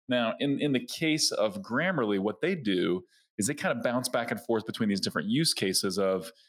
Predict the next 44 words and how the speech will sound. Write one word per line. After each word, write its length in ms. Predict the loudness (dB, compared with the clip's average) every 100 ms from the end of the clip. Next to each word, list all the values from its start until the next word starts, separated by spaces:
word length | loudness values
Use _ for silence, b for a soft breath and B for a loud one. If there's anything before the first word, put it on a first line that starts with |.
| b -2
person 200 | 0 2
getting 160 | 0
a 40 | 0
job, 540 | 0 2 2 0 0
person 280 | -4 -2 0
posting 220 | 0 0
on 60 | 0
social 280 | 0 0 0
media, 560 | 0 2 2 2 2 -2
person 240 | -4 -4
filling 200 | 0 0
out, 120 | 0 0
you 100 | 0
know, 180 | 0 -2 -4
typing 200 | -2 -2
up 80 |
their 100 | -2
resume, 580 | -2 0 0 0 0 -2 B B B -4
and 80 | -2
it's 100 | 2
showing 480 | 2 2 2 0 0
Grammarly 480 | 0 2 2 0
working. 400 | 0 0 -2 -2
So, 120 | -2 -2
like, 100 | 0
on 220 | 0 0
the 60 | 0
screen, 580 | 0 0 0 0 0
it's 120 | 0 0
showing 360 | 0 0 0
a, 180 | 0 -2 b b b -2
like, 160 | -2 -2
picture 280 | -4 0 0
in 80 | 0
picture 280 | -2 0 0
of 80 | -2
Grammarly 460 | -2 0 2 0
working 580 | 0 2 0 0 -2 0
as 200 | 0 0
the 80 | -4
people 360 | -4 -4 -2 -2
are 60 |
talking. 520 | -2 -4 -2 -4 -8 -10 B B B B
So, 380 | 0 2 0